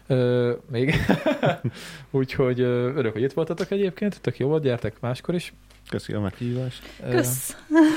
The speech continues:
Speaker 1: <laughs> legközelebb majd csak Noémit hívom. <laughs> És akkor nem a sörről
Speaker 3: Igen.
Speaker 1: beszélünk.
Speaker 3: Ja. Nagyon
Speaker 1: Ja.
Speaker 3: azt mondja, hogy köszi, hogy hazajöhetek.
Speaker 1: Ja, ja, egészségedre.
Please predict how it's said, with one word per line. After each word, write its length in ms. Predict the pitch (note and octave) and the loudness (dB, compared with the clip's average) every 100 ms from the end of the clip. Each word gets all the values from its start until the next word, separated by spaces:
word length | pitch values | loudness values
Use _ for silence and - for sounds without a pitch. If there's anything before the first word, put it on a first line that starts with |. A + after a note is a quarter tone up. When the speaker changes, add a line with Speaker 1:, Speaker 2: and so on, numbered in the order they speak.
| A4 C5 G#3+ F3+ | 6 6 6 2
Speaker 1:
<laughs> 800 | - D#3 - - - - - - | 2 0 -4 -16 -18 -16 -10 -2
legközelebb 380 | C3 C3+ A#2 | 0 0 0
majd 120 | A#2 A2+ | -2 -2
csak 100 | A#2+ | -2
Noémit 320 | A2 G#2 G2+ | 0 -2 -2
hívom. 320 | A2 G#2 A2 D3+ D#3 - G3+ | -2 -2 -2 0 0 2 2
<laughs> 460 | - G3 B2+ - C3 | 4 2 0 -4 -8
És 60 | - | -2
akkor 100 | C#3 | 0
nem 100 | C#3 | 0
a 60 | |
sörről 300 | C3+ B2+ A#2+ A#2+ | 2 2 4 4
Speaker 3:
Igen. 100 | B2+ | 2
Speaker 1:
beszélünk. 540 | - A#2 A#2 B2 D#3 | 0 0 0 0 0
Speaker 3:
Ja. 200 | G3+ C4 F#3 C4+ - - - F3+ F3 E3 | 2 2 0 -6 -14 -20 -14 -10 -8 0
Nagyon 160 | G#3 | 4
Speaker 1:
Ja. 60 | - | 4
Speaker 3:
azt 40 | F#3 | 2
mondja, 180 | - F#3 | 0 -2
hogy 140 | F#3+ | 0
köszi, 280 | F#3+ - F3 | -2 0 0
hogy 280 | F#3 - - | 0 -2 -2
hazajöhetek. 840 | G#3 F#3 F3+ A#3+ B3 - B3+ C4+ - - D4 - | -2 2 2 4 4 4 4 2 4 4 4 2
Speaker 1:
Ja, 200 | - A2 G2+ | 2 2 2
ja, 220 | A2+ - | 0 -2
egészségedre. 760 | G2 F#2+ G#2+ - G2+ G2+ G2+ | -2 -2 -2 -4 -4 -4 -6